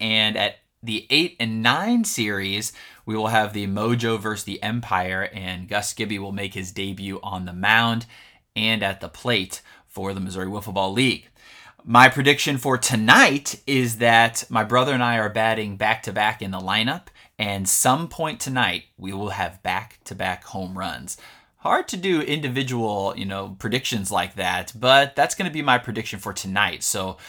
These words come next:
head on to the, uh, Facebook Live or the YouTube for Mo Whiff and see if you can, uh, make fun of me if it doesn't work out, or see if my prediction does pan out for Gus and I to go back-to-back against the Empire tonight.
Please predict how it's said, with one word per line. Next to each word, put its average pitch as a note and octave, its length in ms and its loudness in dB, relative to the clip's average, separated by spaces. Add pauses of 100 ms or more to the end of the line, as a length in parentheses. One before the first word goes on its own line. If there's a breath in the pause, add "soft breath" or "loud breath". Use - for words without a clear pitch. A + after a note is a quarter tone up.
(720 loud breath)
head F3 240 4
on E3 240 8
to D3 180 0
the, C3 220 2
uh, G#2+ 140 2
Facebook C#3 500 0
Live B2 360 4
or G#2+ 140 -2
the G#2 320 -2
YouTube G#2+ 400 -4
for G#2 260 -6
Mo G#2 200 -2
Whiff G#2 300 -6
and F#2+ 140 -8
see - 260 -2
if - 200 -4
you A2 260 -4 (280)
can, A2+ 180 0
uh, G2 180 2
make A#2 200 4
fun C#3 180 6
of C#3 60 2
me C#3 80 6
if B2+ 100 2
it A#2+ 80 -2
doesn't C3 220 2
work C3+ 180 4
out, D#3 300 6
or A2+ 180 2
see - 160 0
if A#2+ 120 0
my B2+ 120 2
prediction B2+ 580 -2
does C3+ 380 2
pan G2+ 340 -4
out F#2 300 0
for F#2+ 160 -8
Gus A2+ 260 0
and G#2+ 120 0
I G#2+ 60 2
to G#2 60 -4
go F#2+ 140 -6
back-to-back G#2 840 2
against F#2 300 -8
the F#2 100 -12
Empire F2+ 460 -6
tonight. F2 440 -8